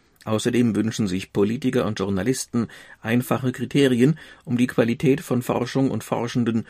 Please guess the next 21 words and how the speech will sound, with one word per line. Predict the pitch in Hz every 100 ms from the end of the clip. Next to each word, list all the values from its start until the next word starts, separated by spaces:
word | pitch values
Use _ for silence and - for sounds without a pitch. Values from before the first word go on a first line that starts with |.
| - -
zu | 135
beurteilen. | 123 113 156 131 117 110 110 - _ _ _ _ _ _ -
Sozusagen | 135 151 143 135 131 135 - - _ -
zur | 139 117
Währung | 120 123 135 151
in | 127 123
der | 120
Wissenschaft | 143 151 139 143 -
ist | - -
die | 123
Zahl | - 135 127 127 - - _
von | - 113
begutachteten | - 139 - - - - -
Artikeln | 101 - 131 110 104
geworden, | 107 95 101 107 147 151 - _ -
die |
Forschende | - 120 117 - 127
in | - 107
Fachzeitschriften | 117 120 - 110 - 110 - - 107
mit | 107
hohem | 127 107